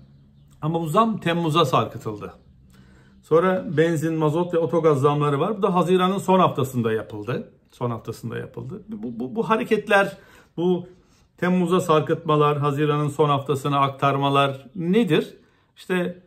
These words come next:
geçen ayın enflasyonunda görünmesin. Görüntü. Görüntüyü bozmayalım. Şimdi böyle mi mücadele edilecek enflasyonla? Kendi hakikatine sahip olmamak derken kastımız budur.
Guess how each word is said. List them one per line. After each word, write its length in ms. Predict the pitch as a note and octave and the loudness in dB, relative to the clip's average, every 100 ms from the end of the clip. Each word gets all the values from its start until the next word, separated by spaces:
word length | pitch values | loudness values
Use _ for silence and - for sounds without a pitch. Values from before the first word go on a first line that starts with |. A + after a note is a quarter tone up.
| _ _ _ | _ _ _
geçen 300 | F3 - G3 | -6 -2 0
ayın 200 | D#3+ D3+ | 2 2
enflasyonunda 800 | E3 D#3 E3 D3+ - C#3 C3 C3+ | 0 0 0 0 0 0 0 0
görünmesin. 720 | G3+ F3+ E3+ C#3 A#2 - G2 - _ _ _ _ _ _ _ _ _ | 4 6 6 2 -2 -6 -14 -18 _ _ _ _ _ _ _ _ _
Görüntü. 600 | - D3+ D#3 D3 C3 - - _ _ _ _ - | 0 2 2 2 -2 -4 -14 _ _ _ _ -2
Görüntüyü 560 | D#3 D#3+ D#3 D#3 G3+ D#3+ | 2 2 2 -2 -2 4
bozmayalım. 580 | D#3+ C#3 C3+ A2 F#2+ - - _ _ _ _ _ _ _ _ | 4 4 0 0 -4 -10 -18 _ _ _ _ _ _ _ _
Şimdi 160 | - B2+ - | -12 -10 2
böyle 240 | G3 D4 | 4 4
mi 120 | A#3 C#3+ | 2 0
mücadele 520 | B2 A#2+ A2+ A2 - | 0 0 -2 -4 -8
edilecek 400 | G2+ - - - | -10 -12 -12 -14
enflasyonla? 640 | - - - - B2+ B2 _ _ _ _ _ _ _ _ | -14 -16 -18 -18 -20 -20 _ _ _ _ _ _ _ _
Kendi 240 | C#3 F#3+ | -2 2
hakikatine 580 | G3 F#3+ F#3+ F#3 F#3 F#3 | 2 2 0 0 0 0
sahip 360 | F3+ F3 F3+ F3 | 2 2 2 0
olmamak 420 | F3+ F3+ F3 F3+ | 0 2 0 0
derken 300 | F3 F#3 F3 | -2 -2 -2
kastımız 460 | D#3 D#3 F3+ D#3 | 0 0 -4 -4
budur. 200 | D3 A#2 | -6 -6